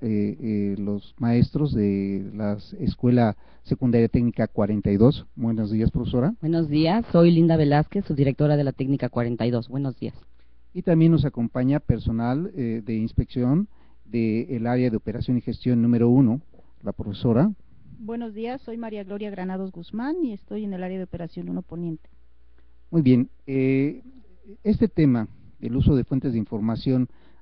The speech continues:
Speaker 1: ha resultado de relevancia en el sentido de que en nuestras escuelas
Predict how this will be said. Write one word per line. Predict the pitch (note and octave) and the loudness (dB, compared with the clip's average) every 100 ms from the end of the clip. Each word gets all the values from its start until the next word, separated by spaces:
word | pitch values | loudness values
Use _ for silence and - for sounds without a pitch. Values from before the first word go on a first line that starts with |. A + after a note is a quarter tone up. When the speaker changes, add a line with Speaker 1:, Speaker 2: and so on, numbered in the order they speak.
| - | -12
Speaker 1:
ha | C#3 | -10
resultado | C3+ B2+ - C#3+ C#3 C3+ - | -8 -6 0 2 4 2 0
de | A#2+ A2 | -6 -6
relevancia | A2 A#2+ B2 B2+ B2+ - C#3 D#3+ | -4 -2 0 2 0 0 0 0
en | C3 | 0
el | A2+ | -2
sentido | - A2+ - A#2+ A#2+ C3 | -2 -6 -2 0 2 2
de | A#2 G#2+ | 0 -4
que | - A#2+ A#2+ - | -2 -2 0 -2
en | A2 | -2
nuestras | A2 A2 G#2+ | 0 -2 -4
escuelas | A2 - B2+ B2 - | -6 -2 0 2 0